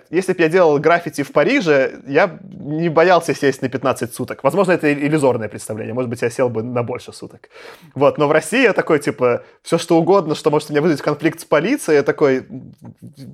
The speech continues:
ну вот, у меня отбитое тоже постсовком, не делай этого, да. А второе, что,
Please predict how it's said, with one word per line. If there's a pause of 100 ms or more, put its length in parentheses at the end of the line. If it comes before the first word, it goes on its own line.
(500)
ну
вот,
у
меня
отбитое
тоже
постсовком,
не
делай
этого,
да. (480)
А
второе,
что,